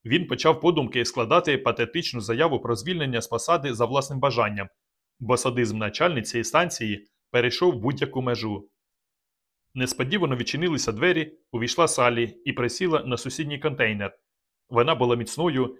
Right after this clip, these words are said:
трішки повною жінкою з розумними зеленими очима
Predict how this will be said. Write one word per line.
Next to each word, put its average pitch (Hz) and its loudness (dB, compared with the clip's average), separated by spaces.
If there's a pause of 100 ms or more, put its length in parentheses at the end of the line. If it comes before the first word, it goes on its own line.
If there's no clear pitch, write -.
(140)
трішки 147 -2
повною 143 0
жінкою 131 -2
з 101 -4
розумними 139 0
зеленими 135 0
очима 123 -4